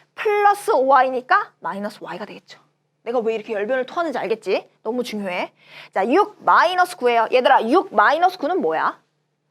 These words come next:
마이너스 삼이겠네. 따라서 연습이 진짜 많이 필요한 부분입니다. Y 나왔어!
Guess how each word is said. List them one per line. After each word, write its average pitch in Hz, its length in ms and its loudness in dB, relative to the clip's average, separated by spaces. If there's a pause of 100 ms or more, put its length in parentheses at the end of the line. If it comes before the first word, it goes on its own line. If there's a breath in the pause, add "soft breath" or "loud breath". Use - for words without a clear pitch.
(320)
마이너스 226 400 -4
삼이겠네. 269 640 -4 (360 soft breath)
따라서 349 600 6
연습이 247 340 -4
진짜 285 300 -2
많이 214 220 0
필요한 277 280 -2
부분입니다. 247 800 0
Y 415 260 4
나왔어! 415 300 4